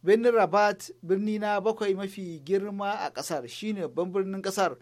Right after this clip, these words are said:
yayin da birnin Casablanca ke zama babban birnin cibiyar tattalin arziki da harkokin kuɗi na ƙasar mai arzikin dabino. Ƙasar tana da, ƙasa-,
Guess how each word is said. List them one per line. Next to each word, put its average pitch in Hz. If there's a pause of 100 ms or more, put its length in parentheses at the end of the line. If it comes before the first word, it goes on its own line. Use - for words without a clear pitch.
(380)
yayin 143
da 143
birnin 151
Casablanca 151 (340)
ke 139
zama 156
babban 143
birnin 160
cibiyar 156
tattalin 156
arziki 156
da 151
harkokin 156
kuɗi 214 (240)
na 156
ƙasar 202 (260)
mai 151 (120)
arzikin 147
dabino. 143 (240)
Ƙasar 247
tana 262
da, 185 (800)
ƙasa-, 214